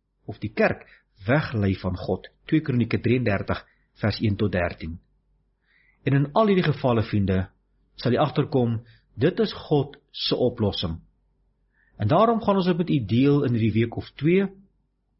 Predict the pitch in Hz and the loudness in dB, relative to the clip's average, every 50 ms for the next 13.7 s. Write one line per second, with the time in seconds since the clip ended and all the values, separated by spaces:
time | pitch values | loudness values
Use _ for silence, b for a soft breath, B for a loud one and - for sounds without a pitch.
0 | _ _ - - _ - 120 131 151 139 - 139 131 123 120 101 98 110 120 127 | _ _ -20 -14 _ -6 -2 0 0 0 0 0 -2 0 0 0 2 2 2 2
1 | 123 120 127 123 117 117 117 - 101 101 - - - 151 160 156 160 160 143 131 | 2 2 2 2 2 0 -2 -4 -4 -4 -4 -2 0 0 2 2 2 0 0 0
2 | 151 147 143 139 - 147 139 135 131 - - - - _ _ _ _ _ _ _ | 2 2 2 0 0 0 0 0 -2 -4 -8 -12 -16 _ _ _ _ _ _ _
3 | _ _ _ _ - - - - - 214 208 208 180 180 175 165 - - 170 165 | _ _ _ _ -10 -6 -4 0 2 2 2 2 0 0 0 0 0 0 0 2
4 | 147 156 151 - 175 170 160 156 160 151 143 135 107 - 113 120 143 147 143 147 | 2 0 0 2 0 0 0 0 0 0 0 0 0 0 0 0 2 2 0 0
5 | 135 143 131 - - 139 135 131 127 117 107 104 101 101 98 95 95 - _ _ | 0 0 -2 -2 -2 0 0 2 2 2 2 4 4 2 2 0 -2 -8 _ _
6 | _ _ _ _ _ _ _ _ _ _ - 165 160 - 175 156 - - - - | _ _ _ _ _ _ _ _ _ _ -4 -4 0 0 0 0 0 -2 -4 -2
7 | - 175 175 180 180 180 180 175 180 - 170 151 147 135 139 - 143 127 - 127 | 0 2 4 4 4 4 2 2 2 0 2 2 2 0 0 -2 -2 -2 -2 -2
8 | 131 127 127 120 - - 120 113 113 110 - 95 90 85 78 80 78 - - - | 0 0 0 0 -2 -2 -2 0 0 0 -2 -2 -2 -4 -6 -6 -8 -8 -8 -8
9 | - - - - _ _ _ _ _ _ _ _ _ _ _ _ _ _ - 247 | -10 -12 -14 -18 _ _ _ _ _ _ _ _ _ _ _ _ _ _ 0 0
10 | 247 - - 240 214 - 180 170 175 175 - 165 147 131 131 139 127 117 113 131 | 0 2 0 0 0 2 2 0 0 0 0 2 2 4 2 0 0 -2 0 0
11 | 127 123 120 123 - _ _ _ - 98 - 139 190 226 220 - - - 185 185 | 0 0 0 -4 -10 _ _ _ -10 -4 0 2 2 2 0 -2 -4 0 0 0
12 | 165 170 - - - 147 113 - - - - - - _ _ _ _ _ _ _ | 0 0 -4 -4 -2 -2 -2 -2 -6 -14 -20 -20 -20 _ _ _ _ _ _ _
13 | _ _ _ _ _ _ _ _ _ _ - - 127 117 | _ _ _ _ _ _ _ _ _ _ -6 -2 -2 -2